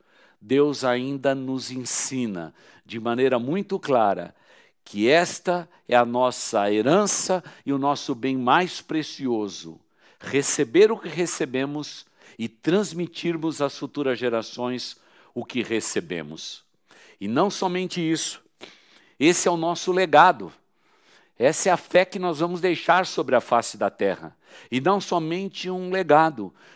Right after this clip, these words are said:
nós vamos deixar uma grande contribuição para as futuras gerações. E quando fizermos isto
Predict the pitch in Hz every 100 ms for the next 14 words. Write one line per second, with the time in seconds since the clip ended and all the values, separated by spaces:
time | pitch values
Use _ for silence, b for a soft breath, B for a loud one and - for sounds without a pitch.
0 | b 120 113 147 139 135 127 - 143 139
1 | 123 117 139 254 247 220 - 208 220 202
2 | 185 160 185 156 - 127 98 80 _ b
3 | b b - 135 127 - 131 - 131 107
4 | 101 98 87 - 87 67 65 - - -
5 | 123 - 180 226 214 220 - 160 170 202
6 | 214 214 143 147 123 - -